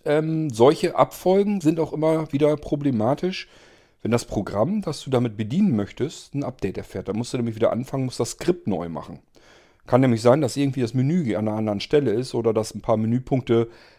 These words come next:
mehr dazugekommen sind und irgendwie ist noch zwei Handgriffe mehr nötig oder weniger und schon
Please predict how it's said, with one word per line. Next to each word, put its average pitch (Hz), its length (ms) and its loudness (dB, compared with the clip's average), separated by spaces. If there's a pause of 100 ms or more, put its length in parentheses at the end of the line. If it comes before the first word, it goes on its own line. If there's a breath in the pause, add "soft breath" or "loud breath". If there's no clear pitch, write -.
(140 loud breath)
mehr 107 260 4
dazugekommen 147 720 0
sind 143 220 0
und 107 400 -6
irgendwie 117 280 -2
ist 110 240 -8
noch 117 180 -2
zwei 113 300 -2
Handgriffe 113 440 -4
mehr 113 200 2
nötig 156 380 -4
oder 95 220 -6
weniger 151 380 0
und 131 120 -2
schon 151 200 -2